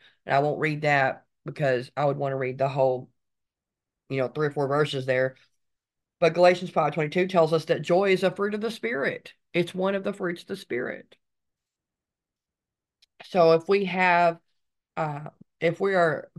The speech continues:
filled with the Holy Spirit of God, there should be an evidence of that. And one of them, one of that, that would be joy. Uh, let's look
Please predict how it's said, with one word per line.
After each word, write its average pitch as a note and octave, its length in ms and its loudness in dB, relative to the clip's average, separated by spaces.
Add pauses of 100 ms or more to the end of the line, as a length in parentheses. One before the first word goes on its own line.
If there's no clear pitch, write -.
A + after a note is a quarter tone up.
filled A3 200 0
with G3 140 -4
the F#3+ 80 -4
Holy F#3+ 180 0
Spirit G3 280 -4
of E3+ 80 -6
God, F#3+ 480 -4 (480)
there F#3+ 100 2
should F#3+ 240 -2
be F#3+ 240 0
an - 220 0
evidence F#3+ 580 2
of F3+ 240 0
that. F#3 420 2 (360)
And E3+ 280 0
one F#3 200 4
of F3 160 0
them, F3+ 320 -2 (260)
one G3 280 -4
of F3 180 -4
that, E3+ 320 -4 (420)
that E3+ 300 0
would E3 100 -4
be D#3 320 -6
joy. C3+ 460 -6 (1000)
Uh, D3+ 280 6
let's F#3 240 0
look F#3+ 180 -2